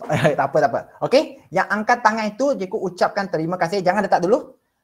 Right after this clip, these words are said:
Cikgu sebelum tamatkan kelas malam ini, cikgu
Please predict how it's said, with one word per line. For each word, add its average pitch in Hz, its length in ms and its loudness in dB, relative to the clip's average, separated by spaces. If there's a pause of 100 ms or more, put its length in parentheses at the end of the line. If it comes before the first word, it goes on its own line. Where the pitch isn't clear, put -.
(120)
Cikgu 160 320 0
sebelum 202 320 -2
tamatkan 196 480 2
kelas 185 400 -2
malam 165 400 -2
ini, 262 160 -6 (480)
cikgu 165 240 -4